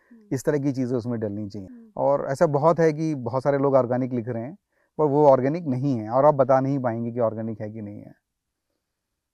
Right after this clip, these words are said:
Speaker 2: कोई भी टेस्ट उसको नहीं बता सकता है कि वो ऑर्गेनिक है कि नहीं है।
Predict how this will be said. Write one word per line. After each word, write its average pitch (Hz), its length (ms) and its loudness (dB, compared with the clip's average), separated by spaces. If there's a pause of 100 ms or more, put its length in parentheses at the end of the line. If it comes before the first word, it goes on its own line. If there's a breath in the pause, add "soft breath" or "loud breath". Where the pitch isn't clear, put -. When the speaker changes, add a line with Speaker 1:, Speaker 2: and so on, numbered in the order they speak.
(160)
Speaker 2:
कोई 165 180 6
भी 196 100 4
टेस्ट 170 240 4
उसको 160 200 -2
नहीं 156 140 0
बता 139 220 2
सकता 120 300 -4
है 123 140 -2
कि 127 180 -8
वो 123 80 2
ऑर्गेनिक 113 380 -2
है 113 80 -8
कि 110 120 -14
नहीं 113 180 -12
है। 107 100 -18